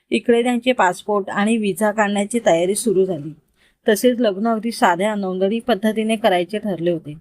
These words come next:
आणि तो दिवस उजाडला. सगळे सोपस्कर उरकून नोंदणी पद्धतीने विवाह उरकता केला.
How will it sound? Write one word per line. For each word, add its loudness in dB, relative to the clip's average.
आणि 0
तो 2
दिवस -2
उजाडला. -4
सगळे 4
सोपस्कर 0
उरकून -2
नोंदणी -2
पद्धतीने 0
विवाह -2
उरकता -2
केला. -6